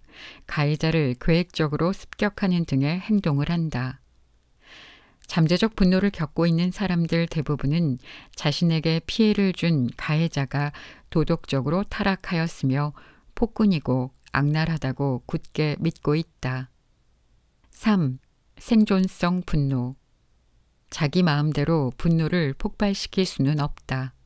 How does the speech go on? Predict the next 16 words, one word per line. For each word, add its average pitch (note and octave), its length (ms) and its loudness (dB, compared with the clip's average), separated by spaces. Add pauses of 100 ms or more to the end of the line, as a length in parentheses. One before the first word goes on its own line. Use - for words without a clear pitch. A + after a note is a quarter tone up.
(520)
하지만 A3 440 4
욱하고 E3+ 560 0
성질을 A3 480 2
낸다는 D3 440 0
것은 E3 420 -2 (320)
무척 - 540 -2
괴롭고 C#3 720 -2 (200)
지치는 F3 560 0
일이며 C#3+ 520 0 (300)
함부로 A3 480 2
해서도 F3 400 0
안 C#3 180 0
된다. C#3 540 -4 (640)
욱하는 G#3 440 4
성질은 F3 640 2
흔히 G3 400 2